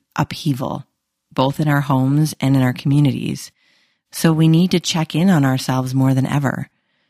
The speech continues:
to be present and mindful moment to moment and continue to come back inside with curiosity and grace.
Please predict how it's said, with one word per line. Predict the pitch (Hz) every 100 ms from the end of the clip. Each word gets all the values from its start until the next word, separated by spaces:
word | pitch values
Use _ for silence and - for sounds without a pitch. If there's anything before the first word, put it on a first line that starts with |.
| _ _
to | -
be | 156
present | 151 - 151 165 175 - -
and | 143 139
mindful | 135 143 156 151 139
moment | 131 131 135 143 139 -
to | 135
moment | 131 127 113 -
and | 135 127
continue | - 139 - 165 156 143
to | 131
come | - 135 135
back | 131 127 - -
inside | 139 139 - 117 117 - - -
with | 147 -
curiosity | - 135 131 120 117 143 160 170 -
and | 127 120
grace. | 127 113 117 - -